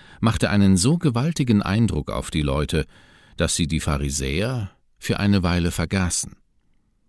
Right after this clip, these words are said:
Sie erkannten, dass Christus eine Macht besaß, die nach ihrer Ansicht allein Gott zukam. Und doch stand die bescheidene Würde seines Wesens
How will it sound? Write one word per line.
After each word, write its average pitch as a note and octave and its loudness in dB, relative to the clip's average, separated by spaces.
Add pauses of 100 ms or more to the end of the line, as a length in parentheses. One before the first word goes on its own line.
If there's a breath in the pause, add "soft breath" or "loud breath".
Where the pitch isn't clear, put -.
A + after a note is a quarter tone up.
(440 loud breath)
Sie G#2 2
erkannten, G#2+ 6
dass F#2 2
Christus A#2 0
eine F#2 2
Macht F#2+ 2
besaß, F#2 0 (300 loud breath)
die G2+ 4
nach G2+ 6
ihrer G#2+ 2
Ansicht G2+ 2
allein G2 0
Gott G#2 -4 (160)
zukam. - -6 (1000 soft breath)
Und G#2+ 0
doch C#3+ -2
stand - 0
die D#2+ 0
bescheidene F2+ 0
Würde G2+ 0
seines D#2 -2
Wesens F2 0